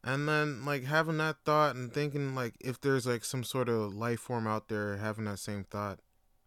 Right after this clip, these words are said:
But even also just having the thought that they, would they even think like that? How would they think? Like, would they have, like, a thought about their old self, have, like, self-awareness and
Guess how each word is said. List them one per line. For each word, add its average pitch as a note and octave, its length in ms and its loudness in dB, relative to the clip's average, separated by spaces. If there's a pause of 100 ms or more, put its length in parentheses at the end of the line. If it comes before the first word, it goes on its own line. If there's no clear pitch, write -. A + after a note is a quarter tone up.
(580)
But A2+ 120 -2
even F3+ 260 4
also E3 320 4
just C#3 220 -2
having D#3 240 4
the C#3+ 80 4
thought C#3+ 360 0
that A#2 160 -4
they, A#2 180 -4 (400)
would C3+ 200 -2
they D#3+ 100 2
even D3 420 0 (100)
think C#3+ 300 -2
like D#3+ 240 -4
that? F#3 260 0 (560)
How D#3 160 0
would G3 140 2
they E3+ 140 2
think? D#3+ 500 -2 (2250)
Like, B2+ 160 -2
would D3 140 2
they E3 100 6
have, D#3+ 260 4
like, D3 160 2
a A#2 180 -2
thought C#3+ 280 6
about B2 420 2
their B2 160 4
old C3 240 2
self, B2 320 -2
have, B2 300 -2
like, A2+ 200 -4
self-awareness B2 960 -2
and A2+ 280 -6